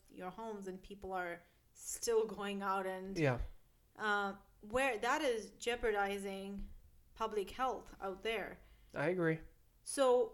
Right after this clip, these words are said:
Speaker 1: it's, again, as you said, I think it's a very delicate balance of, do we need educated people to follow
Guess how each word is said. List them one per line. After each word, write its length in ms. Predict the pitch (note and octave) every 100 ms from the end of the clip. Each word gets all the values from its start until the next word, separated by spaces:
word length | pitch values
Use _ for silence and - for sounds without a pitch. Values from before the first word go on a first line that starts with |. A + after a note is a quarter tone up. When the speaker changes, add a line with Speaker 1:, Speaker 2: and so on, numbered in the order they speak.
| -
Speaker 1:
it's, 220 | A3+ A#3
again, 360 | B3 B3 F4+ C4
as 260 | F#3 G#3+
you 60 | A#3
said, 300 | A#3+ D4 C#4
I 100 | G3+
think 220 | G#3+ B3
it's 120 | A#3
a 60 | A3+
very 260 | G#3+ A3 A3+
delicate 540 | G#3 G3 A3 A3+ G3+
balance 440 | G3+ G3+ G#3+ G#3+ G#3+
of, 240 | G3 G3 - - _ - - _ _ - - _ _ _ _ _ _ _ -
do 160 | G#3+ A3+
we 120 | A3+
need 340 | A3+ A3+ F#3 -
educated 680 | G3+ G3+ A3 A3+ G#3 G3+ G3+
people 380 | G#3+ G#3+ A#3+ B3
to 120 | B3
follow 800 | A3 G3+ F#3+ G#3 G3+ G3+ G3+